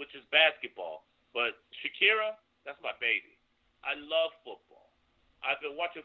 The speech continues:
football ever since the Super Bowl Shuffle, and I was a little bitty kid. Um, I, I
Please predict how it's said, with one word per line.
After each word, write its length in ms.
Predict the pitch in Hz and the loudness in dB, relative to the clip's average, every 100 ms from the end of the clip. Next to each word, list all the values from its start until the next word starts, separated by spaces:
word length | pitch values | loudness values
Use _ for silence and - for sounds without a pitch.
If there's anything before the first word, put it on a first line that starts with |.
| - | -10
football 720 | 185 - 185 185 180 - _ - | -12 -4 0 2 0 -4 _ -2
ever 160 | 151 160 - | -2 -2 -8
since 140 | 165 - | -12 -12
the 80 | 147 185 | -14 -10
Super 160 | - 175 | -10 0
Bowl 160 | 165 156 | 0 0
Shuffle, 480 | - 151 - 127 131 _ _ | 4 4 2 -8 -10 _ _
and 80 | 120 | 2
I 20 | 131 | 4
was 80 | 131 | 2
a 80 | 117 | -4
little 320 | 123 175 190 | -2 0 2
bitty 240 | 180 175 | 2 2
kid. 320 | - 165 95 - _ _ _ _ _ - | 2 2 2 -4 _ _ _ _ _ -4
Um, 400 | 127 127 120 - _ - | 0 0 -2 -10 _ 0
I, 400 | 151 156 151 - _ _ _ _ _ _ _ | 4 4 2 -4 _ _ _ _ _ _ _
I 140 | 170 | -2